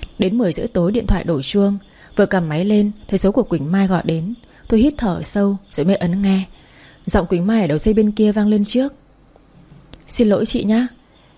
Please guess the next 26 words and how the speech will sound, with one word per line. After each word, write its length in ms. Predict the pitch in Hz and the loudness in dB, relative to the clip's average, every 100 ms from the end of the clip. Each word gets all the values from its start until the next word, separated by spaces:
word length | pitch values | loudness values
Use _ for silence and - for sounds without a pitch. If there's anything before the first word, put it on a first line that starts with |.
| _ | _
em 220 | - 214 | 0 2
bận 220 | 202 185 160 | 2 0 0
xíu 440 | - 175 190 277 - _ - | 2 2 2 -2 -8 _ 2
nên 160 | 214 | 2
giờ 140 | 208 175 | 2 0
mới 120 | 226 | 0
cầm 180 | 214 160 | -2 -2
điện 160 | 143 | -2
thoại." 320 | - 160 110 - - - - _ _ _ _ _ _ _ _ - - | 0 0 -2 -10 -18 -20 -20 _ _ _ _ _ _ _ _ -20 -4
"Tiên 200 | 226 220 | 2 2
à, 200 | 185 147 135 _ _ _ _ _ _ - | 0 -8 -14 _ _ _ _ _ _ -4
cậu 80 | |
dừng 120 | 185 196 | 2 2
lại 100 | 165 | 2
được 140 | 160 | 0
rồi 120 | 170 | 0
đó, 260 | 175 196 262 _ _ | 0 -2 -6 _ _
đừng 160 | 190 180 | -2 0
có 100 | 196 | 0
diễn 260 | 185 202 226 | 0 0 0
nữa." 220 | - 277 _ _ _ _ _ _ _ _ _ _ | -4 -10 _ _ _ _ _ _ _ _ _ _
"Chị 180 | - 247 | -2 2
bị 100 | 214 | 2
làm 180 | 190 180 | 2 -2
sao 260 | - 226 214 | 0 0 0
thế? 240 | 240 277 | 0 -2